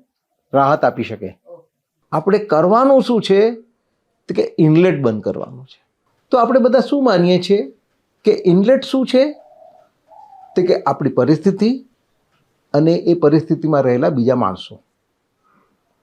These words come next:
આપણે એમ જ કહીએ છીએ કે હું તો શાંત જ છું, આ તો મારો દીકરો બરાબર ભણતો નથી એટલે મને ચિંતા થાય છે,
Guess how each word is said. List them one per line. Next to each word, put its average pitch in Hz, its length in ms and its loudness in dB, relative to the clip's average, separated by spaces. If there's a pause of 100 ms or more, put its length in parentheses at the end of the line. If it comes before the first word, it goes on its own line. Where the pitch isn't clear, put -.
(400)
આપણે 233 220 0
એમ 247 140 2
જ - 120 -2
કહીએ 190 280 4
છીએ 165 100 0
કે 165 80 0
હું 170 160 2
તો 220 100 4
શાંત 190 340 0
જ 254 120 0 (100)
છું, 110 360 -2
આ - 20 -8
તો 185 120 -4
મારો 185 220 2 (120)
દીકરો 160 360 -2
બરાબર 190 340 2
ભણતો 151 300 -2
નથી 196 240 0
એટલે 196 180 0
મને 202 180 0
ચિંતા 135 340 -2
થાય 117 220 -14
છે, - 120 -20